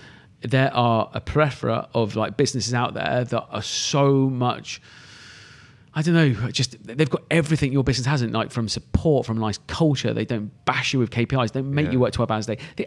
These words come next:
Speaker 1: actually pay you and reward you. They want to pay out big paychecks.
Speaker 2: Yeah.
Speaker 1: Um, and it, it, it's kind of, but because there's so much publicity online, there's a real, I think it's a, a real difficulty of getting people to understand that there is that,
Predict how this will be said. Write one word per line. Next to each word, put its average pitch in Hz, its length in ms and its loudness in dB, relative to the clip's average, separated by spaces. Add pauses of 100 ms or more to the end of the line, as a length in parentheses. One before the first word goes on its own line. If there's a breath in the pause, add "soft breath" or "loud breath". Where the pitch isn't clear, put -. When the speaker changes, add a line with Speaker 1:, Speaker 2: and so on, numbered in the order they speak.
Speaker 1:
actually 156 360 0
pay - 280 0
you 127 320 4
and 120 160 0
reward 131 420 0
you. 196 140 0
They 131 140 4
want 143 320 0
to - 40 -10
pay 143 140 -2
out 120 180 0
big 131 160 0
paychecks. 135 520 -2
Speaker 2:
Yeah. 95 180 4 (420 loud breath)
Speaker 1:
Um, 123 360 2 (600 loud breath)
and 143 140 2
it, - 80 -10
it, 139 320 -8
it's 135 100 -4
kind 165 160 0
of, 143 140 -2 (240 loud breath)
but - 120 -2
because 175 180 0
there's 160 120 2
so 185 360 4
much - 400 -2
publicity 139 420 0
online, 123 460 0 (120)
there's 131 160 0
a 135 80 2
real, 147 440 2 (240)
I 113 40 -12
think 156 180 -4
it's 120 120 -6
a, 123 180 0 (720 loud breath)
a 127 60 -2
real 135 160 4
difficulty 123 520 -2
of 107 120 -6 (300)
getting 131 180 2
people 123 160 -4
to - 60 -12
understand 117 400 -4
that 117 140 -4 (180)
there 117 240 -2
is 143 220 2
that, 226 300 0